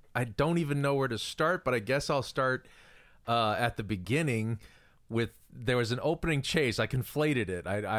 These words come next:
I, I was wrong. I, I, I flipped the two events. The, the bad guys didn't invade the old west town on their motorbikes.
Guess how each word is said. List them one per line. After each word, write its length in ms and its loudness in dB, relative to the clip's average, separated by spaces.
I, 200 -2
I 20 2
was 200 -2
wrong. 240 0
I, 320 0
I, 180 -4
I 40 2
flipped 520 -6
the 80 -2
two 260 0
events. 480 0
The, 380 0
the 80 -4
bad 260 2
guys 220 0
didn't 360 -4
invade 480 2
the 120 4
old 280 2
west 280 2
town 300 2
on 160 2
their 320 2
motorbikes. 840 2